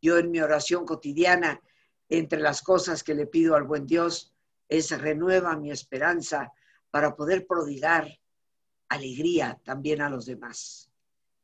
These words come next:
Y siempre es bueno detenernos en un tema tan profundo. Nos acompaña el día de hoy el padre José de Jesús Aguilar, sacerdote que muchos de ustedes conocen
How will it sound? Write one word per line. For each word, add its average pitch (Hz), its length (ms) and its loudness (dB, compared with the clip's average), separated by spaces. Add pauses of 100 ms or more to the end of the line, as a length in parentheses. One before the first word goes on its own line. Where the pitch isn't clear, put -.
(380)
Y 147 80 -12
siempre 214 580 2
es 180 160 -4
bueno 185 320 0
detenernos 139 1000 -6 (300)
en 147 140 -4
un 143 120 -8
tema 139 340 -4
tan 120 180 -8
profundo. 110 560 -16 (720)
Nos 165 140 -4
acompaña 196 680 2
el 175 120 0
día 180 260 4
de 160 140 2
hoy 175 320 2
el 139 140 -10
padre 160 540 2 (380)
José 151 560 0
de 123 100 -14
Jesús 131 580 -12
Aguilar, 143 640 -2 (680)
sacerdote 147 800 -2
que 127 120 -8
muchos 170 520 -2
de 135 60 -12
ustedes 135 420 -6
conocen 147 720 -12